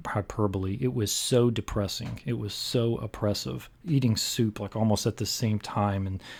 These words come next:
uh, very intentional, very deliberate, very somber, very slow. And then we get that combined with dialogue later in the film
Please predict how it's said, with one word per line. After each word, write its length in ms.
uh, 220
very 480
intentional, 480
very 340
deliberate, 480
very 280
somber, 420
very 260
slow. 500
And 160
then 180
we 80
get 200
that 140
combined 440
with 180
dialogue 500
later 380
in 100
the 80
film 520